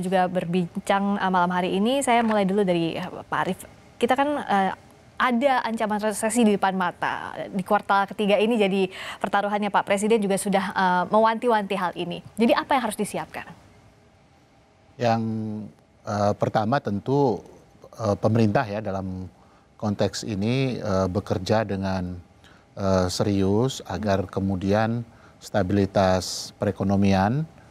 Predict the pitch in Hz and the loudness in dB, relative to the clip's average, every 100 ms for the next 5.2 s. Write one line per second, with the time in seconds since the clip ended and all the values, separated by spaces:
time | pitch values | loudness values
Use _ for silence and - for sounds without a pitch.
0 | - _ 107 101 107 98 104 120 120 104 | -20 _ -4 0 2 2 2 2 0 -2
1 | 101 98 104 104 117 101 98 92 90 90 | -2 0 0 2 2 2 0 0 0 -2
2 | 85 82 78 82 196 196 - - - - | -2 -2 -2 -2 -4 -8 -12 -20 -20 -20
3 | - 107 98 98 98 98 95 90 87 - | -4 0 0 0 0 0 0 -2 -4 -12
4 | - - _ 107 98 104 85 107 110 135 | -20 -20 _ -4 -2 -2 -2 0 2 0
5 | 160 | -4